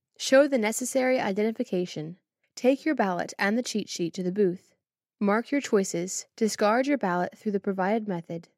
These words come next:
walk out of the poll, polls close at their designated time, votes are counted,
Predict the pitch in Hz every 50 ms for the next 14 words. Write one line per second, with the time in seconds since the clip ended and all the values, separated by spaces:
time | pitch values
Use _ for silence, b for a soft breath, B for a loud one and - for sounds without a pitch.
0 | _ _ _ _ _ - 214 208 208 240 254 247 240 226 240 247 240 269 - -
1 | - 185 170 165 170 185 _ _ _ _ _ _ - 240 233 240 285 294 - -
2 | - 202 180 175 170 170 - - 214 202 208 190 190 190 208 254 240 247 247 254
3 | 269 254 - - 180 160 156 156 175 185 _ _ _ _ _ _ _ _ - 208
4 | 226 269 - - 294 294 - - - 190 175 170 - 170 165 175